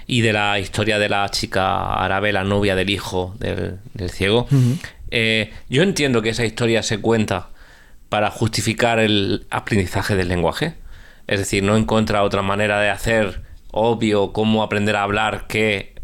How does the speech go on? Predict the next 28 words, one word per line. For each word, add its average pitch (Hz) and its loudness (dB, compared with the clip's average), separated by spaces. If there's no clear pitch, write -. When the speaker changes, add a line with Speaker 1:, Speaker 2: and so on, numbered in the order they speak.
Speaker 1:
ver 101 0
cómo 92 0
a 90 2
otro 92 2
le 92 4
enseñan. 151 0
Pero 151 2
tengo 143 0
que 139 -2
decir 135 -2
que 123 0
de 113 2
toda 131 2
la 135 2
obra 160 2
es - -4
quizá - -6
la 107 0
intrahistoria 123 0
que 117 0
menos 110 2
me 104 2
ha 95 0
aportado. - -6
La 101 0
historia 120 0
de 113 2
ella, 101 2